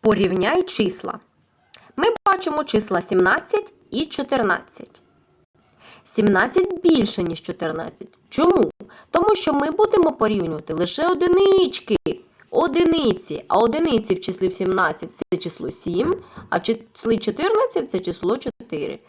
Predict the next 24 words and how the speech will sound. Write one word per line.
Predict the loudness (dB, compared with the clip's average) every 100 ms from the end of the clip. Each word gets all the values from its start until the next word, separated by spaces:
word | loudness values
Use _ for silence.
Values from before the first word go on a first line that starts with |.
| _ -20 -20
Сім | 2 6 6 6
більше, | 6 6 4 0
ніж | -2 -4
чотирнадцять, | -6 -4 -4 -6 -8 -14 -20 _
тому | -2 0
і | 0
сімнадцять | 2 4 4 2 0 0 -6 -6 -8
буде | -2 2 2
більше, | 0 -6 -6 -8
ніж | -8
чотирнадцять. | -8 -6 -4 -4 -6 -8 -20 -20 _ _ _ _ _ -2
Далі. | 2 2 0 -4 -10 -20 -20 -6
Число | -4 0 0
десять | 4 4 4 0 -2
буде | -4 0 2
менше, | 4 2 0 -2 -2
ніж | -2 -2
одинадцять. | -2 0 0 0 -4 -10 -20 -20 _
Знову | -4 -4 0 2 4 2
ж | -2
таки, | -8 -8 -14 -16 _
порівнюємо | 2 2 2 2 2 0
тільки | -2 -4 -2 -4 -4 -4
одиниці. | -2 0 0 -2 -8